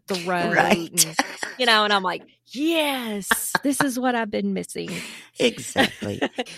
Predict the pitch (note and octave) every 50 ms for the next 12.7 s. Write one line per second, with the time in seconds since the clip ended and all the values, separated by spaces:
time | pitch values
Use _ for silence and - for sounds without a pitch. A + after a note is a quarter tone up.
0 | - - - - - - B3+ C4+ C4 B3+ B3 - - A#3+ A#3 B3+ A3+ G#3 G3 F#3+
1 | F#3+ A#3 A#3+ A#3+ G#3+ - G#3+ A#3 A#3 A#3+ B3 B3 B3 B3 B3 B3 B3 A#3+ A#3+ A#3+
2 | B3 B3 - - G3+ G3 G#3+ G#3+ - F#3+ G3 G3 F#3+ - G3+ F3 E3+ E3+ F3 F3
3 | F3 E3 F3 F3 E3+ E3 E3+ E3+ E3+ E3+ E3 F3 G3 A3+ A3+ G#3 G3 G3+ F3+ F3+
4 | - F#3 F3+ F#3 F3 - F#3 D#3 D#3 - - E3+ F3+ F3+ F#3 F3 E3 D#3+ - -
5 | F3+ F3 E3+ E3+ D#3+ D#3+ - - G3+ G#3 G#3+ G#3 G3+ G3+ F#3+ F#3 F3+ F3+ F3+ F3
6 | F3 - - F3+ F#3 F3+ F3+ F#3 F3 F3 E3+ F3 E3+ D#3+ E3 - D3+ - D3 C#3
7 | - - G3 G#3 - - A3 G3+ G3 F#3 E3+ E3 E3+ E3 - - E3+ E3+ - -
8 | - - - - _ _ _ - G3 G3 F#3+ F#3 F#3 F#3 F3+ - - - F#3 F#3+
9 | F3+ F3+ F#3 G3 F3+ E3 - - - - A#3+ D4 E4 E4 C#4 A#3+ G#3 F#3+ F#3 F3+
10 | F3+ F3 F3+ F3+ F3+ - - _ _ _ - - - - - - A3+ A3 A#3 A#3+
11 | C#4 C4+ C4 B3+ A3 - - - - - A3 G#3 F#3 E3+ - - - - - -
12 | - - B3+ D#4 E4 C4+ A2 - - - - - -